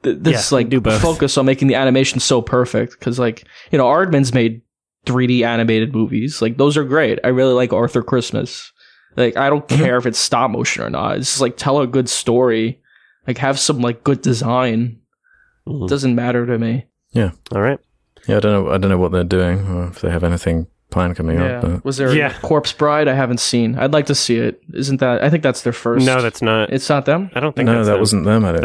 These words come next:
Speaker 2: was
Speaker 3: think,
Speaker 2: just Tim
Speaker 3: actually.
Speaker 2: Burton. But I don't know who produced, uh, the production company.
Speaker 1: Yeah. Maybe.
Speaker 2: Um,
Speaker 1: I was looking at a list on Letterboxd. It might be just wrong.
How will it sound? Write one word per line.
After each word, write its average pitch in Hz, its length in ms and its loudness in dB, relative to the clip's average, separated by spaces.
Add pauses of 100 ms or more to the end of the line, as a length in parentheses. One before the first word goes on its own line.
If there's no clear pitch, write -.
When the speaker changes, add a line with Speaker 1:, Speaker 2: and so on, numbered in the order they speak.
Speaker 2:
was - 80 0
Speaker 3:
think, 156 40 -4
Speaker 2:
just - 140 -2
Tim 127 160 0
Speaker 3:
actually. 101 40 -2 (120)
Speaker 2:
Burton. 98 220 -6 (840)
But 101 200 -10
I 101 80 -6
don't 107 120 -4
know 104 320 -4 (280)
who 113 160 2
produced, - 640 -4
uh, 95 220 -2
the 95 120 -4
production 98 480 -4
company. 90 500 -6 (180)
Speaker 1:
Yeah. 170 260 0 (300)
Maybe. 139 460 -2
Speaker 2:
Um, 92 520 -8 (640)
Speaker 1:
I - 80 0
was 135 140 0
looking 139 220 0
at 123 120 2
a 117 40 2
list 123 300 0
on 123 100 2
Letterboxd. 120 560 -2
It 139 40 0
might 127 180 0
be 123 100 -2
just - 340 -8
wrong. 123 360 -8